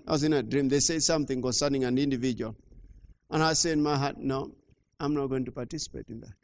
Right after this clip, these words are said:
I just said in my heart, in that dream, I said, "I'm not going to participate in that." And I'm telling you, the, the,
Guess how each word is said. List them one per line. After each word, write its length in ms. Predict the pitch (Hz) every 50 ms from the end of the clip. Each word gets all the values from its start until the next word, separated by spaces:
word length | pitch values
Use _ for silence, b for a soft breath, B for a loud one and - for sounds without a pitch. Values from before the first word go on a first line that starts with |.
| _ _
I 80 | - 190
just 220 | 202 233 220 -
said 200 | - 220 220 175
in 120 | 175 156
my 100 | 147 139
heart, 180 | 135 156 - -
in 100 | 202 196
that 160 | 233 226 190
dream, 300 | 170 190 196 180 143 165
I 40 | 151
said, 160 | 151 - -
"I'm 100 | - 165
not 140 | 160 156 151
going 160 | 151 147 143
to 60 | 143
participate 540 | - - 147 147 170 156 - - - - -
in 100 | - -
that." 140 | - - - _ _ _ _ _ _ _ _ _ _ _ _ _ _ _ _ _ _ _ _ _ _ _ _ _ _ _ _ _ _ _ _ _ _ _ _ _ _ _ -
And 100 | 185 190
I'm 120 | 214 214
telling 200 | 170 208 220 202
you, 60 | 170 160
the, 180 | 156 170 143 104
the, 320 | 165 170 175 170 143 -